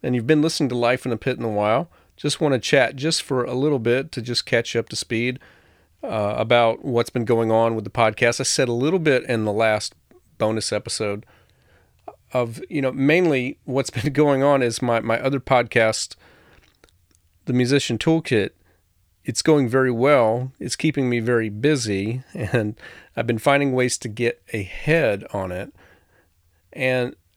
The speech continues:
and I've finally gotten a few weeks ahead to where I think every now and then I can piece together an episode for Life in the Pit to keep it going.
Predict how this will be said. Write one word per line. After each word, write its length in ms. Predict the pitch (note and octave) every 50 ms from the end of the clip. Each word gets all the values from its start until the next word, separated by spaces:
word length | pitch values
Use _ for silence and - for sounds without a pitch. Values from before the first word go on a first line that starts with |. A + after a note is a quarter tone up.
| _ _ _
and 120 | - C3+ B2+
I've 80 | B2+
finally 360 | - - D3+ D3 D#3 D3+ C#3+
gotten 240 | B2 B2+ C3 - B2+ A2+
a 40 |
few 300 | - - - F3+ F#3 G3
weeks 280 | E3 C#3+ C3 - - -
ahead 420 | B2 A2 - - A2+ G#2+ G#2 A#2 -
to 80 | B2
where 200 | A2+ A#2 A#2 A#2
I 100 | A#2 A#2
think 420 | - - - - F3 E3+ E3 - -
every 260 | - C#3+ C#3+ C3+ C#3
now 280 | C3+ C3+ C#3+ C#3+ C#3 C3+
and 160 | B2+ A#2 A2+
then 240 | G#2+ G#2 A2 B2+ - _ _ _ _ _ _ _ _ _ _ -
I 80 | - C3+
can 160 | - - A2
piece 260 | - C#3+ C#3 C#3+ -
together 460 | - C3 A#2+ B2 A#2 A#2 A#2+ A#2+ - -
an 140 | C3 A#2+ A#2
episode 460 | A2+ - C3 - - A#2+ A2+ A2+ A2
for 140 | - B2 A#2
Life 300 | G#2+ G#2 G2+ G#2 - -
in 80 | A#2
the 60 | A2+
Pit 400 | - - - C#3+ C3+ - - _
to 100 | - B2
keep 300 | G#2+ - - A2+ G#2+ -
it 180 | D3+ C#3+ - C#3+
going. 360 | A2+ A2 G2 F#2+ F#2+ G2 A#2